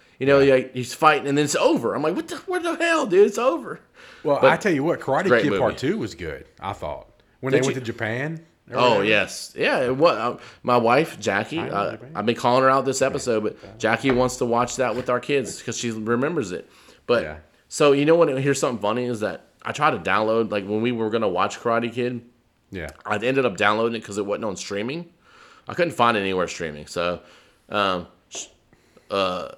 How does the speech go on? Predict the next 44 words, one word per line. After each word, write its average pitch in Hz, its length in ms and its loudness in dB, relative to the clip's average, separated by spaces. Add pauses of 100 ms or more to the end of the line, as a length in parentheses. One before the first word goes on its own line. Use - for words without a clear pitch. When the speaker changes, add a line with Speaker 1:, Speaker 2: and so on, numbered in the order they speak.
Speaker 1:
spoiler 135 320 4
alert, 107 260 4
I 95 100 -2
download 95 400 2
stuff. - 380 -10 (160)
And 110 220 4
I 104 100 0
tried 135 380 2
to 98 80 -2
download 107 360 2
it. 87 200 -6 (440)
And, 104 440 0
you 117 100 -4
know, 147 300 0
I 107 180 -4
started 135 400 0
playing 117 340 0
it. 92 60 -2
Like, 98 140 -2
we, 113 120 2
we 120 200 2
all 120 260 4
got 117 180 2
our 110 120 4
ready 107 320 2
to 110 80 0
watch 101 260 -2
the 104 80 -4
movie 110 300 0
and 110 100 -6
shit, - 300 -4
and 110 80 -6
we 101 80 -4
put 123 180 2
it 117 60 0
on. 117 280 2 (480)
And, 113 200 0
Speaker 2:
Was 101 80 0
it, 101 60 -2
Speaker 1:
uh, 101 120 2
Speaker 2:
language 101 340 -2
was 92 180 -8
it 92 80 -8
in? 85 160 -8